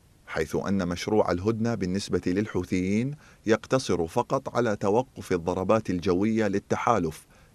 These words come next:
إضافة إلى مقتضيات أخرى تتعلق بفتح مطار صنعاء وميناء الحديدة وغيرها من الشروط، إضافة إلى إعلان الميليشيا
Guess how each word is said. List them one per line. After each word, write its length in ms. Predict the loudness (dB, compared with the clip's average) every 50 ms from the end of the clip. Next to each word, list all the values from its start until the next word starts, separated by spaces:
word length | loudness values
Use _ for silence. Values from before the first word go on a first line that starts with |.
| -4 -2
إضافة 400 | 0 2 2 2 2 0 -2 0 0
إلى 440 | 0 0 -2 -2 -2 -2 -2 0
مقتضيات 720 | -2 -2 -4 -4 -4 -2 0 2 2 4 4 2 0 0 -2
أخرى 520 | -2 -2 -2 -2 -2 0 0 0 0 -2 -4 -10 -20 -20 _ 0
تتعلق 580 | 0 2 2 2 2 2 2 2 0 0 2 2
بفتح 460 | 0 0 0 0 -2 -2 -2 -2 -4
مطار 440 | -2 -2 -2 0 0 2 2 2 0
صنعاء 520 | 0 -2 -4 -2 0 0 0 0 0 -4 -6 -12 -20 -16 -10
وميناء 500 | -6 -4 -4 -2 -2 0 0 0 2 0
الحديدة 640 | -2 -4 -4 -2 2 2 2 2 2 0 -2 -2 -4 -14 -20 _ _ 0
وغيرها 680 | 2 2 4 4 4 4 4 2 2 2 2 0 0
من 180 | 2 2 2 2
الشروط، 540 | 0 0 0 2 2 4 2 2 0 -4 -12 -20 -20 -20 -20 -20 -14 _ -4
إضافة 480 | -2 0 2 2 0 0 -2 0 0 0
إلى 320 | 0 0 -2 -2 -4 -2
إعلان 480 | -2 -2 -2 -2 0 2 2 2 2 0
الميليشيا 680 | -4 -4 -4 -2 0 0 0 0 2 2 2 2 0